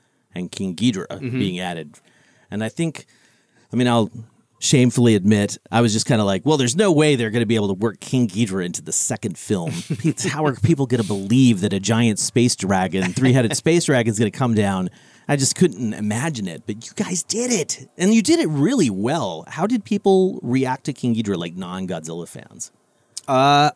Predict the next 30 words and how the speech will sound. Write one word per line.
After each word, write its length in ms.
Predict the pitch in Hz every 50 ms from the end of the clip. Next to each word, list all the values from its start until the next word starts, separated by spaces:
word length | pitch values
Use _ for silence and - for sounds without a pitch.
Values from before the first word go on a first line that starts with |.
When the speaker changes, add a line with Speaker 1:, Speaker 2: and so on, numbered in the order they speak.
| - -
Speaker 2:
I 100 | 131 139
don't 240 | 143 156 160 143 120
know. 320 | 120 117 135 180 175 110
I 80 | 98 98
don't 160 | 104 107 107
know. 360 | 110 107 107 107 107 104 101
Uh, 640 | - 110 107 101 101 101 101 101 101 101 101 101 98 - _ _ _ -
that's 180 | - 120 - -
a 40 |
really 220 | 117 110 110 110 107
good 140 | 107 107 101
question. 460 | - 117 123 135 - 90 78 82 -
Speaker 1:
Yeah. 220 | - 107 113 95 95 98
Speaker 2:
Maybe 140 | 95 92 104
you 40 | 117
should 140 | - 131 127
interview 340 | 117 117 117 113 117 120
some 220 | 117 - - 117 104
Speaker 1:
<laughs> 60 | 107
Speaker 2:
non-Godzilla 640 | 110 113 110 113 113 110 107 98 101 110 123 123
fans. 460 | 104 - 92 87 82 82 85 95 - - -
Speaker 1:
For 160 | - - 113
this 180 | 107 143 - -
show? 360 | - - 226 226 226 226 208
I 60 | 143
don't 100 | - 98 -
think 100 | - -
Speaker 2:
I 80 | 117
don't 380 | 120 120 120 117 123 131 120
Speaker 1:
so. 40 | -